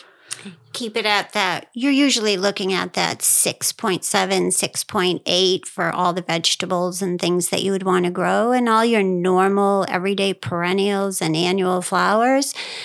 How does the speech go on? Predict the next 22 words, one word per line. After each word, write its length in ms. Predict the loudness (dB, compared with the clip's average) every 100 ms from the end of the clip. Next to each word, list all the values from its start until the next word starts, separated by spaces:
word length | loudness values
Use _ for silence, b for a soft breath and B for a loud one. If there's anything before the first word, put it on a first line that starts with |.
| B B
Um, 380 | 0 2 0 -4 b b -2
so 360 | 2 4 6
I 220 | 6 4
think, 540 | 0 0 2 2 0 -2
uh, 360 | -2 0 0 -4 -10 _ _ -2
it's 300 | -2 0 -2
definitely, 1120 | 0 -2 -2 -2 0 0 -2 -2 0 -2 -4 -16 _ -12 -12 _ _ _ -10
it's 440 | 0 0 2 0
gonna 200 | 2 2
happen 640 | 2 2 0 2 0 0 -2 2
on 240 | 4 4
its 180 | 0 0
own. 380 | 2 4 4 4
You're 120 | 2
not 340 | 4 2 2
gonna 220 | 0 0 2
need 280 | 0 -2 -4
to 80 |
help 460 | -6 -2 0 -2 -2
it 180 | -4 -2
too 160 | -2
much 460 | 0 0 -2 -2